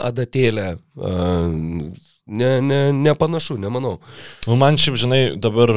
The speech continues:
Speaker 2: mm, prie, taip kaip įsipaišo protingi krepšininkai Warriorsus, man visai Ricky Rubio būtų įdomu pamatyt. Ir čia, pavyzdžiui, dabar Mobley gavus traumą,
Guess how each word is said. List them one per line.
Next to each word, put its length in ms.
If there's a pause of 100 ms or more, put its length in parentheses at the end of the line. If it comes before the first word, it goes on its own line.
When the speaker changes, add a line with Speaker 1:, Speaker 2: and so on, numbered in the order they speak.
(120)
Speaker 2:
mm, 1080
prie, 200 (360)
taip 260
kaip 240 (100)
įsipaišo 680
protingi 420
krepšininkai 640
Warriorsus, 500
man 140
visai 240
Ricky 180
Rubio 300
būtų 240
įdomu 400
pamatyt. 480 (720)
Ir 160
čia, 160
pavyzdžiui, 480
dabar 240
Mobley 320
gavus 340
traumą, 520